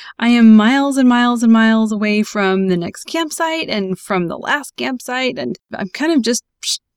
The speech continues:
right in the middle of wilderness. And you kind of get that, uh, just kind of weird feeling, that uncomfortable feeling,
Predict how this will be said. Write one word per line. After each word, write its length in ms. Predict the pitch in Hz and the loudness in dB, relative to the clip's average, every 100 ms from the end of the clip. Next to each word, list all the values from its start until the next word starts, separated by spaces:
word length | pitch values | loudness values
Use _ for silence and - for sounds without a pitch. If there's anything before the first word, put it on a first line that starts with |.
| - | -10
right 160 | 226 277 | -6 -2
in 100 | 262 | 2
the 60 | |
middle 260 | 277 285 285 | 4 4 0
of 140 | 294 | 0
wilderness. 800 | 254 208 196 175 165 165 - - - _ _ _ _ _ _ - | -2 -2 -2 -4 -8 -12 -14 -16 -20 _ _ _ _ _ _ 2
And 120 | 208 | 2
you 60 | 196 | 2
kind 260 | - 247 | -2 -2
of 120 | 285 | -2
get 200 | - 208 | -2 -4
that, 360 | - 190 180 - _ _ - | -4 -4 -6 -10 _ _ -14
uh, 600 | 190 175 160 160 170 190 - - | -8 -6 -6 -8 -10 -10 -16 -18
just 260 | 254 - | -18 -12
kind 140 | 277 262 | -4 -2
of 140 | 185 | -2
weird 560 | 180 220 254 254 254 233 | 2 4 4 2 0 0
feeling, 600 | 269 294 220 165 156 156 | 0 2 0 -4 -8 -12
that 140 | - _ - | -16 _ -18
uncomfortable 760 | 208 233 - 254 233 185 151 | -14 -10 -6 -4 -4 -6 -8
feeling, 540 | - 165 147 - - | -10 -10 -10 -12 -12